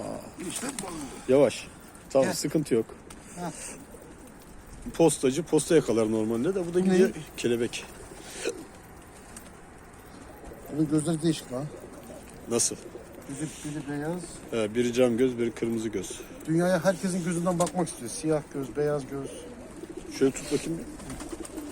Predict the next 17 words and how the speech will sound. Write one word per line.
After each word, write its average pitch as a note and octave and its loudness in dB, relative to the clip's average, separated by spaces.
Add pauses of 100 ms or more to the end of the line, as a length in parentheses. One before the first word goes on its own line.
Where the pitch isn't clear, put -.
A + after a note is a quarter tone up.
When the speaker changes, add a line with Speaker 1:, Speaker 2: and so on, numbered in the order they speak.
(720)
Speaker 2:
Resim B2 4
çektim D#3 0
kümesin C3+ 0
üstündeyken D3+ 0
de. G#2+ 4 (1160)
Burada A2+ -4
da G#2+ -4
çekeyim - -6 (100)
şöyle. G#2 -2 (1600)
İyi, F#2+ -2 (240)
güzele C3+ 0
benziyor G2+ -4
lan. B2 -6 (360)
Hadi D3+ 0
hayırlı F3 4
olsun E3 0
kümesimize. A#2 -2